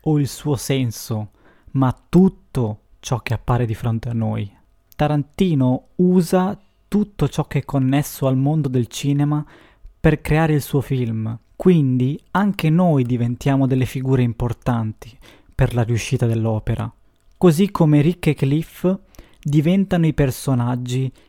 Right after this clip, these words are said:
che interpretano nei loro film, degli attori che recitano una parte anche nella loro vita quotidiana, trasportando il cinema nella loro realtà. Rick Dalton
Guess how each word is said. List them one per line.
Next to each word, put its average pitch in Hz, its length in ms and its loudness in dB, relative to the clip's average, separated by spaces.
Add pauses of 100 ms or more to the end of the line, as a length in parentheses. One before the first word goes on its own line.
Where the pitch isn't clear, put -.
(100)
che - 100 -2
interpretano 143 1000 0
nei 147 180 2
loro 143 200 2
film, 117 540 -2 (400)
degli 151 380 2
attori 202 640 2 (340)
che 165 200 0
recitano 180 500 2
una 156 200 2
parte 175 540 0
anche 214 640 -2
nella 165 280 0
loro 180 200 2
vita 175 240 -2
quotidiana, 120 720 -4 (280)
trasportando 151 840 0
il 135 100 0
cinema 131 720 -2
nella 175 300 0
loro 143 260 2
realtà. 123 540 -4 (600)
Rick 160 280 2
Dalton 123 800 -2